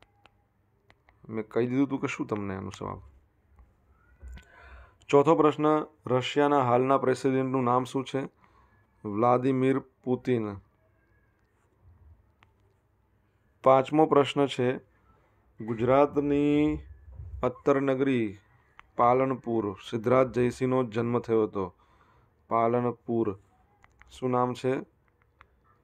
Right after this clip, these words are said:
પાલનપુર. પ્રહલાદનપુર તરીકે ઓળખાતું હતું. અને નિરામય અભિયાનની શરૂઆત અહીંયા થઈ હતી. નિરામય દિવસ ક્યારે મનાવવામાં આવે? દર શુક્રવારે.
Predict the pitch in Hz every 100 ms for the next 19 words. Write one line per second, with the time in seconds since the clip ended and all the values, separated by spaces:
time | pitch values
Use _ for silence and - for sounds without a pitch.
0 | _ - 117 120 123 120 - - 117 110
1 | 101 - _ _ _ - 113 120 123 127
2 | 120 123 117 120 113 113 104 107 98 98
3 | 92 98 - _ _ _ _ _ _ _
4 | _ _ _ _ _ _ _ _ _ _
5 | _ _ 113 120 120 123 131 131 120 117
6 | 123 123 120 117 120 110 113 107 104 101
7 | 110 117 123 123 120 127 123 127 131 127
8 | 127 127 131 131 143 117 117 110 104 101
9 | 98 98